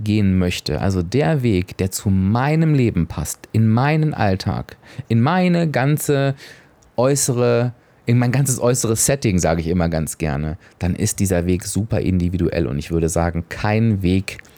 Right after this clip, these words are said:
ist so wie der andere. Es gibt mit Sicherheit Wege, die sich ähneln, wo wir profitieren können. Zum Beispiel, wenn eine,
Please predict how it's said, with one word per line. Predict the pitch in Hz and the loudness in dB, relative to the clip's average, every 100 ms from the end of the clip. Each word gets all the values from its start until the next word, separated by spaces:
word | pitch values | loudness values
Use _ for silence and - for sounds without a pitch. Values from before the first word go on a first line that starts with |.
| - _ _ | -20 _ _
ist | 95 - - | -4 -2 -4
so | 90 87 - | 0 0 0
wie | 87 | 0
der | 90 62 | 0 0
andere. | 78 65 60 62 | 0 -2 -4 -6
Es | - - | -8 -4
gibt | 131 | -2
mit | 139 139 | -2 -2
Sicherheit | 196 190 143 123 107 | -2 0 0 0 0
Wege, | 135 139 131 127 - - - - | 0 2 0 0 -8 -20 -20 -4
die | 120 | 0
sich | 113 120 - | 2 2 -2
ähneln, | 117 120 117 92 80 78 - - - - | -2 0 2 2 0 -2 -6 -16 -20 -6
wo | 104 113 | 0 0
wir | 113 110 101 92 | 2 2 2 0
profitieren | - 101 101 - 127 95 | -2 -2 -2 0 0 0
können. | 87 82 80 | 0 -2 -2
Zum | 87 | -2
Beispiel, | 92 104 - 101 98 - - | -2 -2 0 0 0 -4 -16
wenn | - 87 92 90 90 | -8 -2 0 0 -2
eine, | - 90 82 | -4 -2 -2